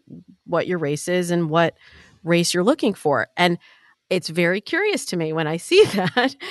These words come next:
I'll say, "Why?" And we'll do this technique. It's actually a business technique, the five whys, and we'll unpack it. Like, "Well, why is that? Well, why is that? Well, I just never, I never dated anyone black." "Well, why?" "Well, because I didn't know anyone black." "Well, why?"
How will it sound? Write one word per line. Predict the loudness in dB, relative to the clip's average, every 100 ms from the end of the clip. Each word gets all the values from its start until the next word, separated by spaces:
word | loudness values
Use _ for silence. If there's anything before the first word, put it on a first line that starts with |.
| -10 -4 4
I'll | 4 4
say, | 0 -6 -4 -8 -10
"Why?" | -6 -4 -4 -6 -8 -14 -18 -20 -20 _
And | 2 4 2 -4 _ _ _ _ _ _ _
we'll | 0 2 2
do | 0 2
this | 2 0 -8 _ _ -10
technique. | -2 -2 0 0 0 -2
It's | -6 -2
actually | -2 -2 -2
a | -4
business | -2 -4 -4
technique, | -6 -6 -8 -6
the |
five | 0 0 2
whys, | 0 0 0 -4
and | -6 -6
we'll | -4 -4
unpack | -4 -2 -2 -2 -4
it. | -8 -6
Like, | -10 -6
"Well, | -6
why | -2 0
is | -2 -2
that? | -2 0
Well, | -2
why | -2 -2
is | -2 -2
that? | -4 -2
Well, | -2
I | -2
just | -2 -2
never, | 0 0 -2 -4 -12 -4
I |
never | -2 0 0
dated | 0 0
anyone | 0 0 -2
black." | -4 -6 -6
"Well, | -6
why?" | -4 -2 -4 -6 -16 -20 -10
"Well, | -6 -2
because | -2 2 2 2
I | 2
didn't | 2 2 2
know | 2 2
anyone | 2 0
black." | -2 -4 -4
"Well, | -4 -2
why?" | -4 -2 -2